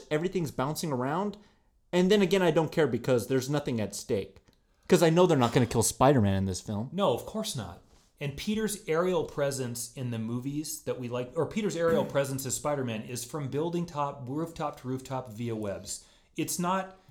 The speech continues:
Speaker 2: acrobatic in the air with tightrope of drones. Like, Peter at, like, Spider-Man at base level, Jesse,
Speaker 1: Mm-hmm.
Speaker 2: combats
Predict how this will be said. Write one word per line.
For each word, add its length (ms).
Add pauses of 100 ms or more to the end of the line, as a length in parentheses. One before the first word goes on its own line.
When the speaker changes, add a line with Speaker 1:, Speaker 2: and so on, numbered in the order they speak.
(380)
Speaker 2:
acrobatic 840
in 180
the 240
air 300
with 280
tightrope 800
of 220
drones. 680
Like, 260
Peter 480
at, 240
like, 120
Spider-Man 500
at 240
base 360
level, 280
Jesse, 460
Speaker 1:
Mm-hmm. 300 (240)
Speaker 2:
combats 760